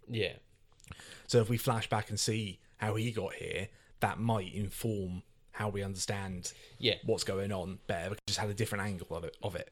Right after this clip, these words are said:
Speaker 1: Mm-hmm.
Speaker 2: And that will be good. Yeah, I feel like they'll, they should be able to keep it fairly narrow. Um,
Speaker 1: 'Cause
Speaker 2: but
Speaker 1: when he's saying about, like, you see it in the trailer, he says, "Oh, like, there are others there."
Speaker 2: Mm.
Speaker 1: And it's like,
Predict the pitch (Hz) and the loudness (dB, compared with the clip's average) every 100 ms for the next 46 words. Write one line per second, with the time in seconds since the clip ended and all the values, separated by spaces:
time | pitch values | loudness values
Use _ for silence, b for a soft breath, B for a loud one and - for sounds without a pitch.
0 | - 117 123 - 107 113 113 98 110 104 | -4 -4 -4 -2 0 2 2 0 0 2
1 | - 110 101 - 101 139 123 110 101 113 | 2 2 0 0 2 4 6 4 4 4
2 | 107 92 113 113 - 127 - - 120 113 | 2 2 2 4 6 4 0 -2 4 4
3 | 104 - 110 107 95 110 98 98 98 98 | 4 0 0 0 0 2 2 0 0 0
4 | 92 B B B 101 104 104 98 131 151 | -4 B B B 0 2 0 0 2 4
5 | 143 131 127 117 113 113 78 104 95 - | 2 0 0 0 0 0 0 -4 -6 -10
6 | - 113 - 101 101 101 104 95 87 - | -12 -8 -4 -4 -6 -6 -4 -2 -4 -8
7 | 98 - 98 90 90 - - _ _ b | -10 -8 -6 -6 -8 -12 -12 _ _ b
8 | b b b b b b b b - 107 | b b b b b b b b -2 0
9 | 95 90 76 95 95 95 - 104 87 87 | 0 -2 -4 -4 -2 -2 -2 -2 -2 -6
10 | - - _ - - - 113 87 _ - | -10 -12 _ -20 -12 -2 -2 -2 _ -20
11 | - - 104 101 92 101 90 | -18 -8 -6 -6 -4 -4 -4